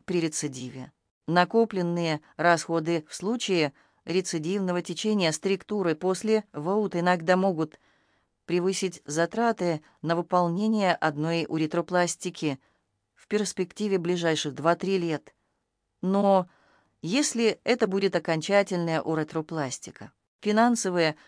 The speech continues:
модели последних лет указывают на то, что в краткосрочной перспективе двадцать четыре мес стоимость выполнения ваут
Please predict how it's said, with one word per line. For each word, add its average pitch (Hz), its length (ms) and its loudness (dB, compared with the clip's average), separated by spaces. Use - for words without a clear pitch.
модели 170 560 0
последних 170 600 0
лет 202 180 -2
указывают 185 680 0
на 165 220 2
то, 233 240 0
что 202 160 -2
в - 80 -8
краткосрочной 185 800 0
перспективе 175 840 -2
двадцать 151 500 -2
четыре 156 360 -4
мес 160 200 -2
стоимость 160 600 -4
выполнения 156 840 0
ваут 202 460 2